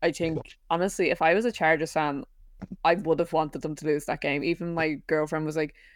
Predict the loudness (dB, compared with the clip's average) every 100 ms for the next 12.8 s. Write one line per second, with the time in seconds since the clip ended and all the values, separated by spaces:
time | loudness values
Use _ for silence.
0 | _ 2 4 4 0 0 -2 -2 2 2
1 | 0 -4 -6 -4 0 2 0 0 -2 -2
2 | -2 -2 -4 -2 -2 -2 -6 -6 -6 -2
3 | -2 -2 -4 -2 0 2 2 0 0 2
4 | 2 0 -4 -4 -4 -4 -4 -8 -6 -4
5 | 0 -2 -4 _ -20 -20 -20 -20 -20 _
6 | _ -8 -6 -6 -8 -16 -20 _ -20 -16
7 | -12 0 2 4 2 2 2 2 0 -2
8 | 0 -2 -4 -2 0 2 2 0 0 0
9 | -2 -4 -8 -8 -2 -2 0 0 2 0
10 | 0 -2 -2 -6 -6 -4 -2 -2 -2 0
11 | -2 -2 -4 2 2 2 -2 -4 -4 -4
12 | -6 -12 -2 0 0 -4 0 2